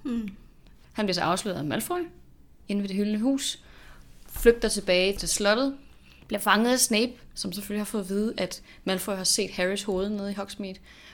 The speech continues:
Speaker 2: og så får han konfiskeret sit kort
Speaker 1: Mm.
Speaker 2: af Lupus. Der sker vildt meget i, i,
Speaker 1: Der
Speaker 2: i
Speaker 1: sker
Speaker 2: det.
Speaker 1: virkelig meget i dit kapitel.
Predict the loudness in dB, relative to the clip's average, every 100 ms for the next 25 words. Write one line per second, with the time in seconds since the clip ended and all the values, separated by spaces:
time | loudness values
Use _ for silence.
0 | -14 -8 -8 -8 -8 -8 -10 -10 -8 -4
1 | -4 -4 -10 -10 -8 -8 -10 -14 -20 -20
2 | -12 -12 -12 -20 -12 -8 -6 -8 -10 -12
3 | -12 -20 -20 -8 -4 -2 -2 -4 -8 -8
4 | -8 -8 -10 -6 -4 -2 0 2 2 2
5 | 0 0 -2 -2 -6 -6 -4 -4